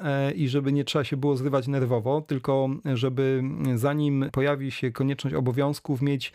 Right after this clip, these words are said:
naprawdę dziesięć, dwanaście, piętnaście minut przestrzeni na ćwiczenie oddechowe. Czyli krótko mówiąc, na to, żeby uświadomić sobie, że to, dzięki czemu żyjemy, to jest codzienne oddychanie, o czym kompletnie zapominamy.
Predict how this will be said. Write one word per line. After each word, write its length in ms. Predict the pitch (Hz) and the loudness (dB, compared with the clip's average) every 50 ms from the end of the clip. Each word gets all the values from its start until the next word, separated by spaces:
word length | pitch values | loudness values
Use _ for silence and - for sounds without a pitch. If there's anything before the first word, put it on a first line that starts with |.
| - - | -4 -4
naprawdę 440 | 143 123 165 175 175 151 143 143 135 | -2 0 2 0 0 0 0 -2 -2
dziesięć, 880 | 120 110 117 117 151 160 165 160 - - 151 147 143 139 127 117 - 127 | -2 -2 0 2 4 4 4 2 0 0 0 2 2 0 -2 -2 -4 -2
dwanaście, 800 | 113 117 113 131 131 135 135 135 135 127 - - - - 127 | 0 2 2 2 2 2 2 2 0 -2 -4 -6 -4 -4 -4
piętnaście 720 | 117 - 127 117 117 - 127 117 123 120 - - - - 123 | -2 -2 -2 -2 -2 0 0 0 0 -2 -4 -6 -4 0 0
minut 380 | 131 139 139 131 123 117 - | 2 2 2 0 0 -2 -6
przestrzeni 800 | - - - - 123 - - - - 143 135 131 139 147 160 175 - _ _ - | -8 -6 -4 -4 -4 -4 -8 -4 0 0 0 2 2 0 0 -2 -4 _ _ 0
na 520 | 131 135 135 135 135 135 135 135 131 131 - _ - - | 2 2 2 2 2 2 2 2 0 -2 -6 _ -10 -6
ćwiczenie 540 | - - - 165 135 - - 190 175 165 156 | -6 -2 -2 -2 -2 2 2 2 4 4 2
oddechowe. 480 | 143 120 117 131 120 - 120 104 107 117 | 0 0 -2 -4 -2 -2 -2 -4 -2 -2
Czyli 220 | - - 131 127 | -2 0 0 -2
krótko 340 | 117 - 185 - - - 170 | 0 -2 -4 -4 -2 0 0
mówiąc, 380 | 165 165 160 165 156 151 - - | 0 2 2 0 0 -2 0 0
na 160 | 147 156 151 | 0 0 0
to, 140 | - - 214 | 0 -2 0
żeby 360 | 160 175 160 151 160 160 156 - - | 0 0 2 2 2 2 0 0 -2
uświadomić 540 | 185 135 - 170 151 170 175 175 170 156 - | -4 0 0 0 0 2 0 0 0 -2 -2
sobie, 300 | - 170 156 156 151 135 | -2 0 0 0 0 2
że 180 | 135 151 147 131 - _ | 0 0 0 -2 -4 _
to, 120 | - 175 | -2 0
dzięki 240 | 156 147 160 147 - | 0 0 0 -2 -2
czemu 240 | - - 175 160 151 | -2 0 2 2 2
żyjemy, 360 | 131 139 147 139 123 123 123 | 2 2 2 2 2 2 0
to 120 | 117 - 135 | 0 -2 -4
jest 140 | 123 - | -4 -2
codzienne 340 | - - 127 123 151 151 147 | -2 -2 0 2 2 2 0
oddychanie, 360 | 143 135 139 143 - 147 151 | 0 0 -2 0 0 0 0
o 40 | 160 | 0
czym 140 | - 190 180 | 0 0 0
kompletnie 640 | 156 196 185 - _ - 185 190 185 - - - 165 | 2 0 -2 0 _ 0 2 2 2 0 -2 -2 -2
zapominamy. 580 | 135 120 - - 117 110 110 110 113 123 139 | -2 -2 -2 -2 -2 0 0 0 -2 -2 -4